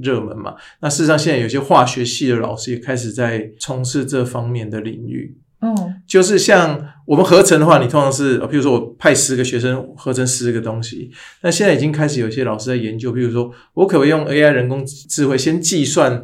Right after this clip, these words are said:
Speaker 1: 多少个化学的化合物合成出来，它是比较有可能合成出来，或是合成出来比较有效果的。
Speaker 2: 嗯。
Speaker 1: 先电脑先算过，我们再找学生真的去合，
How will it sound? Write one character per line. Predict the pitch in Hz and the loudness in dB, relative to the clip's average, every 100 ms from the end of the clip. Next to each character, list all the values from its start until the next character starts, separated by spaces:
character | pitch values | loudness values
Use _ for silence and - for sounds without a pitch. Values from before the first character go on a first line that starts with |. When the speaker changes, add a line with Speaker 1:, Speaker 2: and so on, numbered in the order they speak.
| - | 4
Speaker 1:
多 | 190 220 | 6 8
少 | 226 127 117 | 6 2 0
个 | 127 123 | 0 0
化 | 123 175 131 | 2 4 4
学 | - 123 117 123 127 - | 0 -4 -2 -2 -4 -6
的 | 131 127 - | -6 -6 -10
化 | _ - - | _ 4 6
合 | 143 160 | 6 4
物 | |
合 | 156 139 | 2 0
成 | 139 139 | 2 0
出 | - 147 | 0 0
来， | 123 | 0
它 | 139 | -2
是 | 151 | -6
比 | 156 | -6
较 | 120 160 | 0 4
有 | 127 | 4
可 | - | 2
能 | 123 | -4
合 | 117 | -2
成 | 120 127 | -2 -4
出 | 120 127 | -4 -4
来， | |
或 | 123 | -2
是 | 139 | -2
合 | 143 135 | -4 -4
成 | 127 | -4
出 | 127 | -2
来 | 127 | -2
比 | |
较 | 127 | -2
有 | 113 | -2
效 | - 139 | 0 0
果 | - - | 0 -6
的。 | - - _ _ | -14 -18 _ _
Speaker 2:
嗯。 | 208 185 190 | -2 0 -4
Speaker 1:
先 | - 196 208 | 2 2 6
电 | 202 | 4
脑 | 120 | 4
先 | 113 147 | 0 -2
算 | 151 135 123 | 2 0 2
过， | 135 117 - - | 0 -2 -6 -8
我 | 131 | -4
们 | 123 | -2
再 | 143 | 0
找 | 123 123 104 | -2 -2 -6
学 | - | -6
生 | 113 120 | -4 -4
真 | 123 113 | -4 -6
的 | |
去 | 113 120 | -6 -8
合， | - | -10